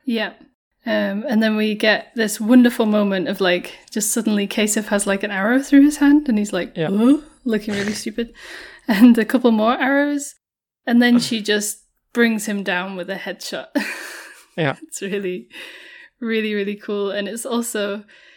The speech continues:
Speaker 1: just this moment of being like, "Queen Anya, oh my god, she's here." And this was the first moment I st-, I cried <laughs> in this scene, because she's there, and then you see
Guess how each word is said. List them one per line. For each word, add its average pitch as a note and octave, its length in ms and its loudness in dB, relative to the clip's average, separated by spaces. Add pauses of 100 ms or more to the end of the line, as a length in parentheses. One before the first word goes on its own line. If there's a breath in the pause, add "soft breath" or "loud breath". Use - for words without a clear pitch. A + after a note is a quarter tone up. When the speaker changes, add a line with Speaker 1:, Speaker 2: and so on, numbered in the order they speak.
(160 soft breath)
Speaker 1:
just A#3+ 220 -6
this A#3 160 -4
moment A#3 320 0
of A3+ 100 -6
being A#3+ 220 0
like, A#3+ 300 -4
"Queen F#4 420 2
Anya, E4+ 640 2
oh C4+ 200 0
my C4+ 180 -2
god, B3+ 440 -8
she's A#3+ 280 -10
here." B3+ 460 -8 (760)
And G#3 200 -2
this C4+ 340 0
was A#3 400 -2
the A#3 160 -6
first G#3 360 -4
moment G3 300 -8
I F#3 100 -10
st-, - 280 -10
I F#3 120 -4
cried F3+ 440 -6
<laughs> C4 420 0
in C#4+ 800 6
this - 420 -6 (1120 loud breath)
scene, B3 640 -2 (400 loud breath)
because G#3+ 480 -4
she's C4+ 360 2
there, B3 540 4
and G#3+ 160 -4
then G3+ 120 -6
you G3+ 100 -6
see G#3 540 -6